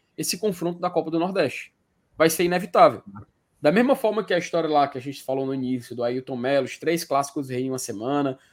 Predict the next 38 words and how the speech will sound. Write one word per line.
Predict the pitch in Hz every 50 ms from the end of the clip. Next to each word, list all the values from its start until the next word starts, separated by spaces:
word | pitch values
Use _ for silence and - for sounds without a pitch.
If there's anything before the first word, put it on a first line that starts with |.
| _ _
o | - 135 127
Pedro | - 147 156 143 147
até | 143 - 160
lembrou | 165 160 151 147 156
que | 147 -
faz | - - 135 139 139 131 - -
quarenta | - 131 131 147 170 170 165
e | 156
oito | 147 151 143 135
anos | 135 147 156 139
desse | 143 135 - 143
bicampeonato, | 139 131 - 139 131 123 113 107 113 127 151 156 - _ _ _ _ _ _ _ _ _ _ _ _ _ _
a | - 120
gente | 131 180 190 - 180
vai | 160 180 214 - -
ter | - 233 233
essa | 247 - 277
história | 233 - - 214 233 -
pra | - 220 214
contar. | - 208 185 - 113 98 - - _ _ _ _ _ _ -
Porque | 170 170 175 - 180 165
se | 170 - - 262
dois | 269 277 254 -
mil | 233 226 214
e | 185
onze, | 160 147 143 139 135 127
que | -
a | 135
gente | 127 139 139 - -
perdeu, | 143 131 123 117 120 117 113
virou | 120 147 151 160 190
uma | 220 226
história, | 196 - - - - 185 202 185 135 101 90 - _ _ _ _ _
a | 117
gente | 120 151 147 -
sempre | - - 214 220 - 226 170
lembra | 151 143 165 208 233 208 170
desse | 147 143 139 - -